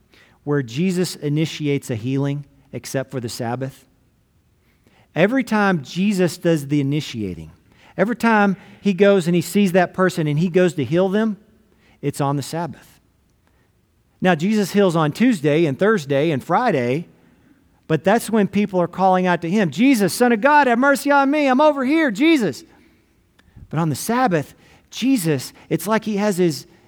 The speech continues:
his radar on for people to heal. Why is that? Why is it that on the Sabbath day especially, Jesus is looking for people to heal?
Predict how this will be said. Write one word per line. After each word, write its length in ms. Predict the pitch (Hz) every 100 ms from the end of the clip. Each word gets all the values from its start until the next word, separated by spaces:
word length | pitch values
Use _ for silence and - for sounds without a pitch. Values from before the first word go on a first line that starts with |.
| _
his 360 | 170 165 143 -
radar 640 | 226 143 170 240 214 165 139
on 380 | 139 139 139 147
for 180 | 135
people 400 | 127 - 202 175
to 80 | 143
heal. 420 | 120 170 147 85 - _ _ _ _ _ _ _ _ _ _ _ _ _ _ _ _ _ _ _ _ _
Why 200 | - 214
is 260 | 208 208 -
that? 440 | 165 - _ - _ _ _ _ _ - _
Why 220 | 143 247
is 220 | 254 220 208
it 120 | -
that 120 | 180
on 160 | 165 143
the 80 |
Sabbath 560 | 117 - 190 202 196 -
day 220 | 185 180
especially, 800 | 139 - - 208 180 - 127 110 - - -
Jesus 480 | 165 190 170 -
is 140 | 139 117
looking 360 | 117 135 143
for 160 | 117 120
people 560 | - 123 113 117 104 104 _ _ _ _ _ -
to 80 |
heal? 340 | - 143 135